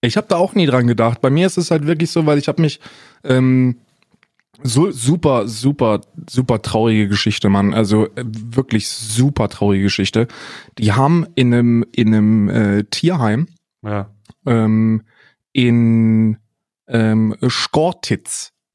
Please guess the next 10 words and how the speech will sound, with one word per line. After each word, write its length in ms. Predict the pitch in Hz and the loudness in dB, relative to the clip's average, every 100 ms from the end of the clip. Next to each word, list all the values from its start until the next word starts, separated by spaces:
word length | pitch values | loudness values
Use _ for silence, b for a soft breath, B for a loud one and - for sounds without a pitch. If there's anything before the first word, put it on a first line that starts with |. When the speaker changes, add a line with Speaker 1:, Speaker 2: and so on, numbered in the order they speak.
| _ _ _ _ | _ _ _ _
Speaker 2:
Ja. 80 | 110 | -4
Speaker 1:
kein, 280 | 127 123 127 | -2 0 0
Mulde-, 460 | 135 175 131 113 | 2 2 0 -2
Mul-, 380 | 135 127 156 175 | 0 2 2 2
Muldental 680 | 139 165 131 113 - 95 87 | 2 2 2 -2 0 -2 -2
ist 180 | 87 95 | -4 -4
das, 140 | 95 | -2
irgendwo 360 | 160 180 143 127 | 0 2 2 2
in 60 | |
Ostdeutschland, 720 | 95 131 - 92 - 98 107 | 0 -2 -2 -2 0 -4 -4